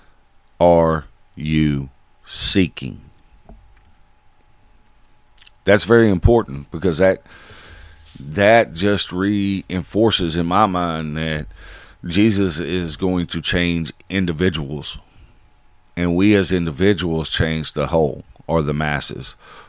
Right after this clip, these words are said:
through our love and following of what he has commanded us to do, spreading the gospel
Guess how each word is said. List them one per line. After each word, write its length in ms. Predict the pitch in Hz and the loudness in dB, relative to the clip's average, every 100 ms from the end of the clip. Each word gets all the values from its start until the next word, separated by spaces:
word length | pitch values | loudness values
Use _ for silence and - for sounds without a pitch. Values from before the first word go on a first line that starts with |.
| _ - | _ -2
through 480 | 92 92 87 85 - | 2 4 4 0 0
our 220 | 82 87 85 | 4 4 4
love 460 | 80 82 80 73 - | 2 4 2 -2 -6
and 200 | 82 73 | -6 -2
following 520 | 85 82 78 78 73 | 2 2 0 -4 -6
of 460 | - 78 76 71 - - - - - _ _ _ _ _ | -4 -2 -2 -4 -10 -20 -20 -20 -20 _ _ _ _ _
what 280 | 76 87 78 | 4 4 6
he 580 | 87 110 104 78 73 71 _ | 2 2 2 0 -8 -18 _
has 220 | - 85 - | -6 -6 -4
commanded 460 | 82 80 76 73 | -4 -2 -2 -2
us 220 | 73 73 | -4 -6
to 60 | 73 | -8
do, 200 | 71 69 | -8 -6
spreading 600 | - - 90 92 87 82 | -8 -4 2 2 2 -4
the 80 | 76 | -6
gospel 600 | 71 80 73 - - | 0 2 0 -4 -10